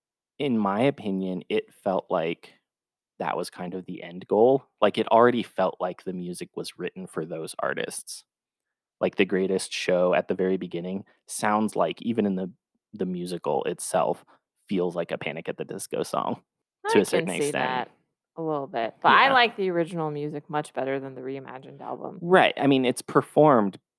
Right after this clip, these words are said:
Speaker 1: better, I think, in the m-, musical. Like
Speaker 2: Well, and it's performed by, well, I was gonna say by real musicians, but what I mean is,
Speaker 1: <laughs>
Speaker 2: like,
Speaker 1: Shade.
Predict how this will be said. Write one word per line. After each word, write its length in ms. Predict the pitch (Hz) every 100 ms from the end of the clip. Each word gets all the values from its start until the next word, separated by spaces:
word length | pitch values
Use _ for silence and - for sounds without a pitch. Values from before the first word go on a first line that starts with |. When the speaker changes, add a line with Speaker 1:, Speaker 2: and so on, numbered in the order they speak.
| _ _ -
Speaker 1:
better, 360 | 90 82 78 -
I 140 | 90
think, 300 | 78 87 90
in 140 | - 92
the 60 | 87
m-, 180 | 71 - 113
musical. 680 | 107 107 90 - - - -
Like 160 | - -
Speaker 2:
Well, 120 | 247
and 140 | 196
it's 140 | 214 196
performed 540 | 202 - 180 175 180
by, 240 | 160 147 - _ _ -
well, 320 | 180 151 -
I 60 | 165
was 100 | 160
gonna 120 | 180
say 100 | 170
by 140 | 170 156
real 260 | 151 165
musicians, 560 | 156 156 143 151 160 147
but 120 | -
what 140 | 170 175
I 100 | 165
mean 220 | 175 170
is, 200 | 160 -
Speaker 1:
<laughs> 20 |
Speaker 2:
like, 220 | 175 151
Speaker 1:
Shade. 680 | 147 101 120 113 107 104